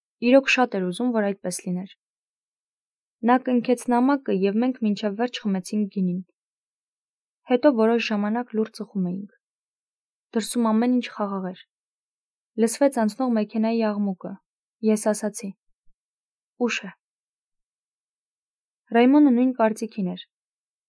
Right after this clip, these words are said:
Ասաց, որ ժամանակն արագ է անցնում, և դա ինչ-որ իմաստով ճիշտ էր։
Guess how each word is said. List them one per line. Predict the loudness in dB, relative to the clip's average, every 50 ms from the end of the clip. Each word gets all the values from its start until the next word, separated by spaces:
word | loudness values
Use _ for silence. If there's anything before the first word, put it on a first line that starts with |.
| _ _
Ասաց, | -2 0 4 4 2 2 2
որ | -2 -2 0
ժամանակն | 0 0 0 0 0 -2 -4 -6 -6 -4 -4
արագ | -2 -2 -2 -4
է | -4 -6
անցնում, | -6 -6 -8 -10 _ -10 -10 -10 -10 -14 _ _ _
և | 0 0 0 2 0
դա | 0 0
ինչ-որ | 0 -2 -2 -4 -6 -6 -4
իմաստով | -4 -4 -6 -6 -6 -8 -10 -10 _
ճիշտ | -12 -12 -12 -12 -14 -16
էր։ | -18 -18